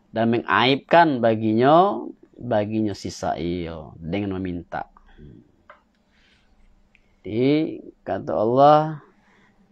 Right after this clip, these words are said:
daripada awak bersedekah tapi mencela, mencaci, mengaibkan, merendahkan, menghina orang yang diberi,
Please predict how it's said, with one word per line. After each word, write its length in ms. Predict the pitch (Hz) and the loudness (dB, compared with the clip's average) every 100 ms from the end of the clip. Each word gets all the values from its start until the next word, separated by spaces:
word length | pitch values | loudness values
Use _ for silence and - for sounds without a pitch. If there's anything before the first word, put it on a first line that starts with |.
| _ _ _ _ _ - | _ _ _ _ _ -4
daripada 640 | 113 123 120 139 156 170 185 | 2 2 2 6 6 6 6
awak 340 | 160 156 143 | 6 6 4
bersedekah 960 | 143 135 135 - 147 - - 123 123 - | 2 0 0 0 0 0 4 4 4 2
tapi 400 | 120 - 120 117 | 0 0 -2 0
mencela, 960 | 110 110 107 104 - 151 151 147 139 | 0 0 0 -2 0 2 6 8 8
mencaci, 800 | 131 117 110 - 147 - - 147 | 6 0 -2 2 0 0 -6 -2
mengaibkan, 1040 | 135 120 - 98 131 151 - 143 139 131 117 | 0 0 -2 -2 -2 -2 6 6 6 2 0
merendahkan, 800 | 117 110 123 160 - 135 131 117 | 0 4 4 4 2 0 0 0
menghina 640 | 117 107 135 165 147 113 | -2 0 2 4 4 4
orang 260 | 117 117 113 | 2 0 0
yang 60 | |
diberi, 500 | 107 101 117 170 208 | -2 0 2 2 0